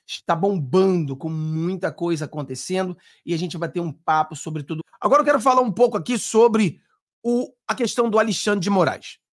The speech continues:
Vamos falar um pouco do Alexandre de Moraes, porque tem umas coisas, eu falei um pouco hoje de manhã, não sei se você assistiu o nosso, o nosso vídeo hoje de manhã, eu falei um pouco, mas eu quero falar mais sobre o Alexandre de Moraes com vocês, né? Tem várias coisas aqui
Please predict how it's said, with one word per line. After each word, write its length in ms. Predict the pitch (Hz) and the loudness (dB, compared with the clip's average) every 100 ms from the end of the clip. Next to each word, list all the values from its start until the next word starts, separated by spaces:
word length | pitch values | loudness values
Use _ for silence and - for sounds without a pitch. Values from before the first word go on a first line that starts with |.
| - | -8
Vamos 200 | 185 190 | -6 -2
falar 160 | 180 | 0
um 80 | 180 | 0
pouco 220 | 151 175 | 0 -2
do 80 | 160 | -2
Alexandre 320 | 165 139 160 | -2 -2 -4
de 60 | 156 | -2
Moraes, 360 | 160 180 190 - | 2 2 0 -2
porque 480 | 170 - 185 151 - _ _ _ _ _ _ _ _ _ _ _ | -10 -2 0 0 -4 _ _ _ _ _ _ _ _ _ _ _
tem 80 | 277 | -2
umas 220 | 294 262 | 0 0
coisas, 420 | - 185 180 175 214 | 0 2 2 0 -2
eu 80 | |
falei 300 | 240 247 208 | 0 2 2
um 100 | 208 | 0
pouco 320 | 151 180 170 170 | 0 0 0 0
hoje 160 | 156 | 0
de 80 | 147 | 0
manhã, 240 | 147 165 | 0 0
não 120 | 175 143 | 0 -2
sei 180 | 165 | -4
se 100 | 151 | -4
você 240 | 147 143 156 | -4 -4 -4
assistiu 600 | 147 139 - - 147 143 | -4 -6 -8 -4 -4 -4
o 80 | 147 | -2
nosso, 540 | 135 131 131 - 143 135 123 117 | 0 2 0 -4 -4 -4 -4 -6
o 80 | 135 | -4
nosso 340 | 139 143 135 | -4 -4 -6
vídeo 380 | 120 160 127 135 | -4 -4 -2 -2
hoje 140 | 135 | -2
de 80 | 127 | -2
manhã, 340 | 127 165 185 - _ _ _ _ - | 0 0 0 -6 _ _ _ _ -6
eu 60 | 151 | 0
falei 220 | 170 156 | 2 2
um 120 | 165 | 2
pouco, 340 | 190 208 208 - | 4 4 2 -2
mas 100 | 170 | 0
eu 40 | |
quero 160 | 190 185 | 2 0
falar 220 | 190 170 | 2 2
mais 500 | 151 151 165 - - _ | 2 0 0 -4 -10 _
sobre 320 | - 170 156 | -6 -4 -2
o 20 | 160 | -2
Alexandre 300 | 147 151 139 | -2 -4 -2
de 60 | |
Moraes 340 | 135 135 135 - | 0 2 0 -2
com 100 | 135 | -4
vocês, 440 | 131 - - - | -4 -6 -14 -6
né? 260 | 147 139 147 _ _ _ _ _ _ _ _ _ _ _ _ _ - | -2 -2 -4 _ _ _ _ _ _ _ _ _ _ _ _ _ -12
Tem 100 | 220 | -4
várias 380 | 175 240 208 - | 2 2 2 -2
coisas 300 | 175 170 143 | -2 -2 0
aqui 440 | 139 175 175 156 | -4 -2 -4 -4